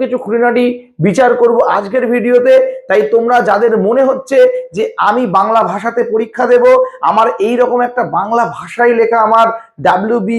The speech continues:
জেই বা জেই মেন বা নিটের আমার একটা বই দরকার, তারা ভিডিওটি প্রথম থেকে শেষ পর্যন্ত দেখো। আশা করছি এই ভিডিওতে তোমাদের সম্পূর্ণ ক্লিয়ার হয়ে যাবে যে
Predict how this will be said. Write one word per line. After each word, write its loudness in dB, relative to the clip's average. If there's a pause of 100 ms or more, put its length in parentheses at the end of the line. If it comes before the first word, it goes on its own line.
(120)
জেই 0 (360)
বা 2 (140)
জেই 2 (120)
মেন 2 (340)
বা 6 (220)
নিটের 0 (140)
আমার 2
একটা -2 (120)
বই 4
দরকার, 0 (280)
তারা 0 (140)
ভিডিওটি -2 (100)
প্রথম 0 (100)
থেকে 0
শেষ -8 (100)
পর্যন্ত 2 (140)
দেখো। 4 (440)
আশা -2
করছি 0 (340)
এই 4 (120)
ভিডিওতে 0 (120)
তোমাদের 0 (100)
সম্পূর্ণ -2 (120)
ক্লিয়ার 0
হয়ে 2
যাবে 2 (380)
যে -2